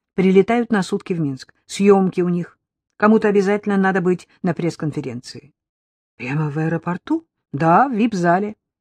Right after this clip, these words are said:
Поговаривают, что она прилетит на собственном самолете". "Это на том, который ей жених обещал подарить?" усмехнулась Проскурина. Круто. Год назад они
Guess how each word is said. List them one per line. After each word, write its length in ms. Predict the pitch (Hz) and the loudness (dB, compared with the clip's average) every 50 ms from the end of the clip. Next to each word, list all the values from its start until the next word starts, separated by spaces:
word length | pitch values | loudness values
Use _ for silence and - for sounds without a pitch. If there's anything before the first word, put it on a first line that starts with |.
| _ _ _ _ - | _ _ _ _ -2
Поговаривают, 600 | 196 190 185 190 196 196 196 196 190 190 185 - | 0 2 2 2 4 4 4 4 4 2 0 0
что 360 | - - 196 185 175 175 - _ _ _ _ _ _ - | -4 -6 -4 -4 -2 -4 -6 _ _ _ _ _ _ 0
она 240 | 175 185 208 240 | 2 2 4 2
прилетит 520 | - 220 226 208 208 208 202 - 226 - - | 2 2 2 4 4 2 2 0 -2 0 2
на 100 | 190 180 | 2 2
собственном 640 | - 202 196 - - - - 180 180 175 175 165 151 | 0 -2 -4 -4 -8 -6 -2 0 0 2 0 0 -2
самолете". 640 | - 165 160 156 147 135 104 95 - - - - _ _ _ _ _ _ _ _ _ _ _ _ _ - | -4 -6 -4 -4 -4 -6 -8 -10 -12 -18 -20 -20 _ _ _ _ _ _ _ _ _ _ _ _ _ -10
"Это 180 | 165 - 196 | -4 0 2
на 140 | 185 190 202 | 2 2 2
том, 180 | - 226 226 214 | 2 2 2 2
который 360 | - 208 - 208 202 202 202 | 2 0 0 2 2 2 2
ей 280 | 185 196 202 196 196 - _ _ _ _ _ - | 2 0 0 0 -2 -6 _ _ _ _ _ -4
жених 440 | 165 165 202 233 269 359 392 - 262 | 2 4 6 6 6 4 2 2 0
обещал 460 | 190 151 147 135 - - 139 127 123 | 0 0 -2 -4 -6 -6 -8 -6 -6
подарить?" 580 | - 143 143 170 170 147 127 120 - _ _ _ _ _ _ _ | -6 -4 -4 -2 -2 -4 -6 -10 -14 _ _ _ _ _ _ _
усмехнулась 560 | 160 151 - 165 151 - - 156 143 139 - | -16 -10 -8 -8 -8 -8 -8 -8 -8 -8 -10
Проскурина. 720 | - - 156 160 - - - 269 254 190 151 139 131 143 - _ _ _ | -12 -12 -12 -12 -10 -10 -8 -6 -6 -6 -6 -8 -8 -12 -16 _ _ _
Круто. 560 | - - - 285 269 233 202 185 - 233 240 - _ _ _ _ _ _ _ _ _ _ _ _ | -8 -4 0 2 4 4 2 0 -2 -6 -8 -8 _ _ _ _ _ _ _ _ _ _ _ _
Год 280 | 156 156 196 233 226 - | -2 2 2 2 4 4
назад 340 | 220 208 196 208 220 214 - | 2 2 2 2 0 0 2
они 360 | 202 202 202 202 202 202 | 2 2 4 2 2 0